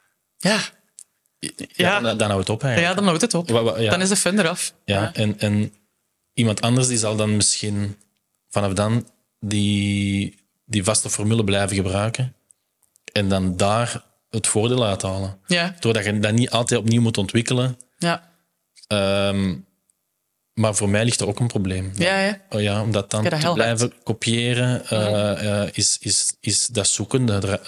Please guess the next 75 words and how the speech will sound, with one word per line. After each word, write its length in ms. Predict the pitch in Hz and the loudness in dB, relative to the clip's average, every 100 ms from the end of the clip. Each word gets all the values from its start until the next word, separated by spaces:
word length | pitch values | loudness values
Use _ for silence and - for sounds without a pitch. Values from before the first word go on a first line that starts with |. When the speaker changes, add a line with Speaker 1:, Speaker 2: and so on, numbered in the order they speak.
| 107 | -4
Speaker 2:
eraf. 400 | 101 98 98 - - - - - | -2 -2 -2 -6 -8 -10 -8 -4
En 120 | 110 | 0
Speaker 1:
Ja. 160 | 107 226 | 2 2
Speaker 2:
dat 100 | 254 | 0
is 80 | 131 | 0
meestal 300 | 131 - 117 | -2 -2 -2
de 100 | 95 | -2
fun 240 | - 113 | 0 0
of 100 | 120 | 0
zo. 240 | - 98 90 | -2 -4 -4
Speaker 1:
Ja. 240 | 185 196 - - | 0 0 -2 -6
Speaker 2:
Zoiets 300 | - 113 104 | -2 0 2
doorgronden 680 | 110 98 - 110 131 143 135 | 2 2 2 2 4 2 2
en, 220 | 113 110 | 0 0
en 180 | 107 101 | 0 0
vanaf 200 | 104 104 | 0 0
dat 180 | 101 | -2
je 60 | - | -4
het 80 | - | -4
dan 160 | 98 | 0
snapt, 320 | 95 117 120 - | 0 -2 -4 0
dan 220 | 110 101 | 0 2
is 120 | 95 | 0
het 120 | - | -2
voor 140 | - 101 | -2 0
mij 120 | 98 | 0
ook 140 | 107 | -2
zo 120 | - | -2
wat 220 | 98 95 - - | -2 -4 -8 -4
Speaker 1:
Ja. 220 | 220 - - - - - - - | -2 -2 -12 -20 -18 -16 -18 -8
Speaker 2:
einde 200 | - 175 | -2 0
Speaker 1:
En 80 | 170 | 2
een, 60 | 175 | 2
Speaker 2:
verhaal 180 | 180 180 | 0 0
Speaker 1:
en, 60 | 170 | -2
Speaker 2:
of 60 | |
zo. 80 | 170 | -2
Speaker 1:
eh, 100 | - | -4
en 100 | 180 | -2
een 60 | 165 | 2
goede 220 | 180 165 147 147 | 2 4 2 2
D 60 | |
J, 400 | 180 214 233 - - | 2 2 2 0 -2
die 180 | 170 156 | 0 2
leert 200 | 156 - | 2 2
daarmee 260 | 151 147 | 2 4
werken 260 | 135 147 190 | 2 0 0
waarschijnlijk 400 | 220 - 214 214 | 0 0 0 0
met 80 | 202 | 0
dat 100 | 196 | 2
gevoel, 260 | 196 170 214 | 2 4 4
want 100 | 214 | 4
die 100 | 170 | 2
heeft 120 | 170 | 2
dat 100 | 160 | 2
misschien 300 | 151 - 143 | 0 2 0
ook, 120 | 175 | 2
maar 120 | 208 170 | 4 4
die 120 | 151 | 4
breidt 360 | 156 175 - | 2 2 0
mogelijk 400 | 165 160 170 160 | 2 4 4 4
die 80 | - | 2
succesformule 800 | - - - - - 180 165 160 | 0 0 0 0 0 0 0 0
uit 380 | 147 156 190 - | 2 0 0 -2
of 340 | - 160 - - | -2 0 0 0
daagt 320 | 143 165 156 | 0 0 -2
hij 80 | 165 | 0
zelf 380 | - 139 160 165 | 0 0 -2 0
dan 280 | 160 165 151 | 0 2 2
misschien 320 | 147 - 143 | 2 0 2
uit 340 | 143 190 - | 2 0 -2
om 240 | 139 156 160 | 0 2 2
daar 160 | 151 | 2
dan 220 | 147 147 | 0 0
toch 360 | 139 170 - | -2 -2 -4